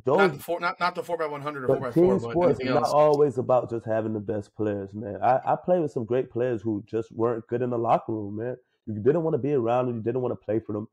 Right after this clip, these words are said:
Speaker 2: They cost you by doing dumb shit. They get, they get flags on them that cost you fifteen yards. They don't come to practice on time. They, they're late to meetings, things of that nature. And all that shit fucks up the whole chemistry or the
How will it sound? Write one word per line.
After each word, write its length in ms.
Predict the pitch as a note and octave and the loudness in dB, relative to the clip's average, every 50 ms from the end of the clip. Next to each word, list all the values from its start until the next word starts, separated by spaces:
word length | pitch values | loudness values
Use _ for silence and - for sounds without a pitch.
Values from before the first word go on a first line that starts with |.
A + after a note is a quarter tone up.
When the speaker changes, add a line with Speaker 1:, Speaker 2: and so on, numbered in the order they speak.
| _ _ _ _ _ _ _ _ - | _ _ _ _ _ _ _ _ -4
Speaker 2:
They 160 | - A2+ A#2 | 0 0 0
cost 380 | A2 - - B2+ C3+ D3 - - | 0 0 2 2 2 2 2 -2
you 60 | C3 | -2
by 140 | B2 A#2+ A2 | 0 0 0
doing 260 | G#2+ A2+ A2+ G#2+ G#2 | 0 0 -2 -2 -2
dumb 200 | G#2 G2 G2 G#2 G#2+ | -4 -6 -6 -6 -8
shit. 240 | - - - - | -8 -10 -10 -10
They 80 | - G#2+ | -10 -6
get, 220 | G2 G#2 A#2+ C3 - _ _ _ _ _ _ | -2 0 0 0 -2 _ _ _ _ _ _
they 120 | - G#2+ G2+ | -8 -6 0
get 300 | F#2 B2+ B2+ A#2 - _ | 2 2 0 0 -2 _
flags 420 | - A2 A2+ A2+ A2+ A2 G#2 G2+ | 0 2 4 4 4 2 0 -2
on 80 | G#2 G2+ | -4 -4
them 80 | G2+ G2 | -4 -6
that 140 | G2+ G2 | -8 -6
cost 240 | - G#2 G2+ F#2+ - | -4 -4 -4 -4 -6
you 60 | G2+ - - | -10 -6 -4
fifteen 380 | A2+ G2 - - - G2+ G2+ | -4 -4 -2 -4 -4 -2 -2
yards. 260 | G#2 G2+ G2+ G2+ G#2 | -2 -2 -4 -4 -4
They 80 | - G#2+ | -2 0
don't 180 | A2 A#2 A#2 - | 0 0 0 -2
come 120 | B2+ A#2 | -4 -4
to 80 | A2+ G#2 | -4 -4
practice 440 | - - A#2 - - A#2 C#3+ - - - - _ _ _ _ - | 0 0 0 0 -2 -8 -16 -16 -16 -20 -20 _ _ _ _ -10
on 140 | - C#3+ D3+ | -10 -8 -8
time. 400 | - - G#2+ G#2 G2+ G2+ G2 G2+ | -6 -2 -2 0 0 0 -2 -4
They, 140 | G2+ G#2+ - | -6 -8 -8
they're 200 | - - G2 G2 | -8 -6 -6 -2
late 280 | G#2 A2 B2+ C3 - - | 0 0 0 0 0 -2
to 60 | G#2 | -2
meetings, 360 | A2 A2+ A#2+ A2 A#2 - - _ _ _ _ _ _ _ - | -2 -2 -2 -2 -6 -12 -18 _ _ _ _ _ _ _ 0
things 200 | C3 D3 D3 B2+ | 0 0 2 2
of 60 | C3+ | 0
that 140 | C#3 C3+ C3 | 0 0 0
nature. 220 | C3 C3 B2+ - G#2+ | 0 -2 -2 -2 -2
And 60 | G#2+ | -2
all 160 | G#2+ C3 D#3 | 0 0 0
that 160 | D3+ C#3+ C#3+ | 0 -2 -2
shit 180 | - C#3+ C3+ - _ _ | -4 -6 -8 -8 _ _
fucks 280 | - C#3+ C#3 - - - | -4 -4 -4 -4 -4 -6
up 160 | - - - | -6 -6 -6
the 80 | A#2 A2+ | -12 -8
whole 300 | A2+ A#2+ C3 C3 B2+ A2+ | -4 -2 -2 0 -2 -2
chemistry 500 | - - A#2+ A#2 A#2+ - - A2 G#2 G#2 _ _ _ _ - | -2 -4 -4 -4 -6 -6 -4 -4 -4 -6 _ _ _ _ -6
or 140 | - A2+ G#2 | -2 -2 -2
the 140 | G2+ G2+ | -2 -4